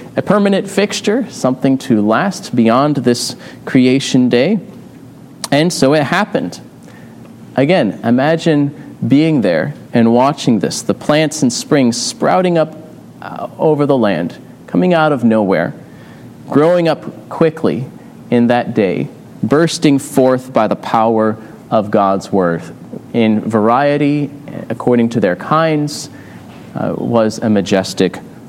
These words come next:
work. The barren earth was adorned with glory. Not even Solomon's, uh, temple or Go-, Solomon's court was adorned like the earth was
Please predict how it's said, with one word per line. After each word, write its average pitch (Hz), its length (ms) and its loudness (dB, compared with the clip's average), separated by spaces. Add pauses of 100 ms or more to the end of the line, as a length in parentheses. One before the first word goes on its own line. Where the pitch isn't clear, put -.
(100)
work. - 440 0 (360)
The 113 100 4
barren 139 540 2
earth 151 420 0
was 131 220 0
adorned 156 680 2
with 147 240 0
glory. 151 460 2 (260)
Not 156 360 0
even 190 280 2
Solomon's, 180 720 0
uh, 139 540 -2 (140)
temple 185 360 0
or 127 280 2
Go-, 131 260 -2
Solomon's 160 440 0
court - 360 -2 (440)
was - 100 -2
adorned 123 760 2
like 107 260 0
the 107 180 4
earth 117 240 0
was 90 400 0